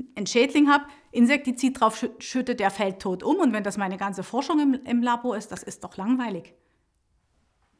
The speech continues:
Also schlussendlich ist es eigentlich ein bisschen ein, eine Sturheit mit dem Kopf durch die Wand und eine Neugier auf alles, was noch sein könnte.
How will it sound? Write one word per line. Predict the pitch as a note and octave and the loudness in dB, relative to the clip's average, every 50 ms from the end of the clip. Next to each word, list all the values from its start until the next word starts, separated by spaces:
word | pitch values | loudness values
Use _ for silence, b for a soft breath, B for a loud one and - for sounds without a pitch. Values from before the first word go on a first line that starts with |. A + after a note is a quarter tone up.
| _ _ _ - | _ _ _ -4
Also | - A3+ F3 E3 | -4 -4 -4 -4
schlussendlich | D3+ - G#3 G3+ - - A#3+ B3 B3 A#3 - | -10 -10 -10 -6 -2 0 0 0 0 -2 -6
ist | - G3+ F3+ | -8 -8 -8
es | F#3+ F#3 | -8 -8
eigentlich | - G3+ G3+ G3 G3+ F#3 G3 F#3+ - | -8 -8 -6 -6 -6 -6 -6 -8 -8
ein | G3 F#3 | -8 -6
bisschen | - A#3+ A#3 - A#3 G#3+ | -6 -6 -4 -4 -4 -4
ein, | - F#3 F#3 F3+ E3+ E3 F#3 G3 - | -2 -2 -4 -4 -4 -4 -6 -6 -6
eine | A3 G#3 G3 | -6 -6 -6
Sturheit | - - D4+ D#4+ E4+ E4 E4 D#4+ D4+ B3+ | -4 0 2 2 2 2 0 0 2 2
mit | A#3 G#3 F#3 | 2 2 0
dem | G3+ | -2
Kopf | - A#3+ A#3 A#3+ - | -2 -2 -4 -4 -4
durch | - A#3+ A#3 A3 A3+ - | -6 -4 -4 -2 -4 -4
die | G#3+ F3+ | -4 0
Wand | G3+ G#3 C4+ D#4+ C#4+ - | 2 2 2 2 2 2
und | - B3 B3 A#3+ A#3+ B B B B B B B B | 4 6 6 6 4 B B B B B B B B
eine | A3 G#3+ G#3 | -2 0 2
Neugier | G#3 G3+ G3 G3+ A3 C#4 C4+ C#4 D#4 E4 D#4+ - - | 2 2 2 2 0 0 2 2 2 2 2 2 -2
auf | G#3 - - | -2 -2 0
alles, | - G#3 A3+ A3+ A3 A3 | 0 0 0 0 -2 -2
was | - F3+ F3 - | -4 -4 -4 -2
noch | G3+ G3+ G#3+ B3+ - | -2 -2 -2 -2 -4
sein | - - - C#4 C4+ C#4 C4+ C4+ C4+ | -4 -2 2 2 4 6 6 4 4
könnte. | - C4 C4 C#4 D4 - F4 | 2 0 2 2 2 0 -4